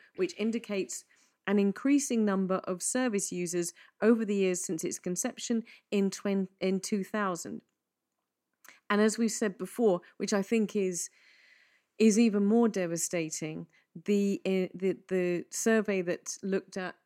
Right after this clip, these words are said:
the H I V rate here in Malta, I mean, we're not just talking a, a small percentage above the E U average, we're talking three plus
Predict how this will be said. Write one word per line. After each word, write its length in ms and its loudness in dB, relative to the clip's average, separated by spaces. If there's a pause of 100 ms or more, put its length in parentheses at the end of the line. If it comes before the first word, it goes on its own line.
(500)
the 160 -6
H 240 -4
I 160 -4
V 420 -4 (240)
rate 460 -6
here 220 -4
in 100 -6
Malta, 300 -6
I 20 -6
mean, 160 0
we're 100 0
not 180 -2
just 180 -6
talking 320 -4
a, 160 -4
a 60 -14
small 340 -4
percentage 880 -8
above 520 -6 (200)
the 180 -6
E 40 -4
U 380 -2
average, 480 -4 (200)
we're 140 4
talking 580 -6 (640)
three 540 2 (340)
plus 680 -2